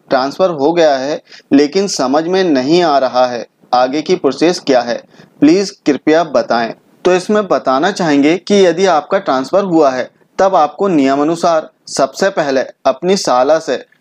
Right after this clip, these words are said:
समस्त प्रभारों को सौंपते हुए कारमुक्त होना है संकुल के लिए। शाला से कारमुक्त हो जाने के उपरांत अब आपको संकुल में एक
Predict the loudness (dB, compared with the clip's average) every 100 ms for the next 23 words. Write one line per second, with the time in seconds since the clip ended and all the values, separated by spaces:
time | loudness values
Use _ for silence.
0 | -10 -2 0 0 -2 -2 -2 -4 0 0
1 | -2 -4 -4 0 0 0 0 0 0 0
2 | 0 0 0 -4 -4 -2 0 0 0 -4
3 | -4 -2 -2 -2 0 0 0 0 -2 -6
4 | _ -2 0 0 0 -2 -2 0 0 -2
5 | -6 -4 -2 0 -2 -2 -2 0 -2 -2
6 | -4 -2 0 0 0 -6 -4 -4 -2 0
7 | 0 -2 -2 -2